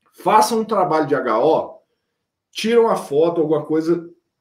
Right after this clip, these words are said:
me marca, Leandro Magalhães, e vamos usar a nossa hashtag Eu Sou H O. Hashtag Eu Sou H O.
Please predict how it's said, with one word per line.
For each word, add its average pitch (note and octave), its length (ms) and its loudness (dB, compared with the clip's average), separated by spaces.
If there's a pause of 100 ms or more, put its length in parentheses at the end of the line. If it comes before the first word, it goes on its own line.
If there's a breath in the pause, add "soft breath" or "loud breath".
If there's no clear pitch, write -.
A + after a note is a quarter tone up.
(180)
me E3 240 -2
marca, E3 480 0
Leandro F3 540 0
Magalhães, E3+ 480 0
e F3+ 60 -6
vamos F#3 500 0
usar F3+ 160 0
a F3+ 60 0
nossa F3 240 -6
hashtag C#3 800 -4 (100)
Eu F3 240 8
Sou E3 460 0
H D3 280 2
O. F#2 300 -2 (640)
Hashtag D3+ 600 0
Eu D#3 100 0
Sou D#3+ 240 -4
H D3 220 -2
O. G#2+ 380 -4